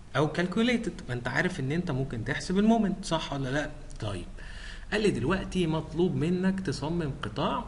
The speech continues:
والقطاع ده يا باشمهندس ريكتانجل سيكشن." اوكي، طبعًا احنا عارفين الفرق ما بين الريكتانجل سيكشن وما بين التي سيكشن. لا يا باشمهندس، ايه ده؟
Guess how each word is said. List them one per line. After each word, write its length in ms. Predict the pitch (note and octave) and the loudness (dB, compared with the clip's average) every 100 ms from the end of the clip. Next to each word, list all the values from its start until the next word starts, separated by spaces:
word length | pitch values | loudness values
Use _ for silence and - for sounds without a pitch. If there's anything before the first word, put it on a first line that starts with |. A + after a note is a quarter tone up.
| G#3 | -2
والقطاع 500 | A3+ - A#3 B3 F#3 | -2 0 2 2 4
ده 140 | G3 | 2
يا 40 | |
باشمهندس 720 | F#3+ - A#2 C3 G3+ G#3+ G3 - | 2 0 -2 0 0 0 -2 -2
ريكتانجل 680 | F3 - B2 D3+ D3+ E3 C#3+ - | -4 -4 -4 -2 -2 -2 -4 -8
سيكشن." 380 | - - - - - - | -6 -6 -6 -8 -10 -10
اوكي، 360 | - - A2+ G2 F#2+ - - - - - | -8 -4 -4 -4 -8 -12 -12 -12 -6 0
طبعًا 380 | F3 F3 C#3+ - | 2 2 0 -2
احنا 180 | - A#2 | -6 -4
عارفين 300 | G#2+ C#3+ D3+ | -4 -2 -2
الفرق 400 | C#3 D3 - C#3 | -2 -2 -2 0
ما 120 | C#3+ | 0
بين 200 | C#3 F3 | 2 2
الريكتانجل 560 | D#3+ D#3 - F#3+ F#3+ F#3+ | 2 -2 2 6 8 6
سيكشن 460 | G#3+ G3+ A#3 A3+ - - | 4 2 0 0 -4 -6
وما 200 | A#2+ A#2+ | -4 -2
بين 220 | A2+ B2+ | 0 2
التي 240 | C3+ - C3+ | 0 -2 -4
سيكشن. 360 | B2+ A2+ - - - - | -4 -4 -6 -10 -16 -10
لا 200 | A2+ A#2 | -4 -2
يا 100 | A2+ | -2
باشمهندس، 640 | A2+ - A2+ A#2+ A2 - - C3 | -6 -6 -6 -6 -6 -10 -8 -6
ايه 60 | |
ده؟ 160 | A#2 | -6